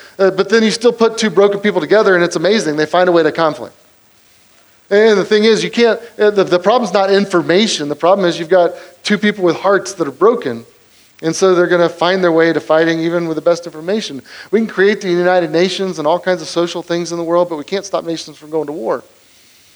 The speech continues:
because we haven't figured out how to make people better yet. There's a lot of smart people in the world living miserable lives, right?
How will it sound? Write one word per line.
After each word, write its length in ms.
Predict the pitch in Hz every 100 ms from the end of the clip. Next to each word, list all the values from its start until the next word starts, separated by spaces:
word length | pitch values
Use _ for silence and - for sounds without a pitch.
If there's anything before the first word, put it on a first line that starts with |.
| _ _ _
because 160 | -
we 80 | 151
haven't 260 | 175 190 185
figured 220 | 165 156
out 60 | 151
how 60 |
to 60 | 165
make 200 | 147 147
people 220 | 160 180
better 300 | 165 226 220
yet. 240 | 120 101 - _ _ _ _ _ _ _ _ _ -
There's 120 | 175
a 40 |
lot 240 | 156 151 190
of 60 |
smart 320 | 185 190 190 185
people 220 | 180 165
in 60 |
the 60 | 135
world 220 | 135 135
living 240 | 139 135 139
miserable 380 | 147 139 135
lives, 320 | 131 131 113 110
right? 220 | 123